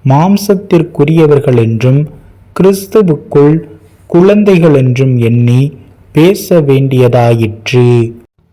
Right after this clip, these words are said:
நீங்கள் பலனில்லாதவர்களானதால் உங்களுக்கு போஜனம் கொடாமல் பாலை குடிக்க கொடுத்தேன். இன்னமும் நீங்கள் மாம்சத்திற்குரியவர்களாயிருக்கிறபடியால்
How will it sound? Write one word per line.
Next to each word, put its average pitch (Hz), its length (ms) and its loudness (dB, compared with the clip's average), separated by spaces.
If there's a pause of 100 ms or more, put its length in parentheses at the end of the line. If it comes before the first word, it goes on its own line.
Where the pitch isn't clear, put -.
நீங்கள் 135 680 2 (400)
பலனில்லாதவர்களானதால் 139 1800 2 (360)
உங்களுக்கு 147 1000 0 (220)
போஜனம் 160 680 2
கொடாமல் 120 680 0 (480)
பாலை 180 540 2
குடிக்க 139 560 -2
கொடுத்தேன். 131 720 -2 (500)
இன்னமும் 143 680 2 (360)
நீங்கள் 143 600 2 (520)
மாம்சத்திற்குரியவர்களாயிருக்கிறபடியால் 135 3000 0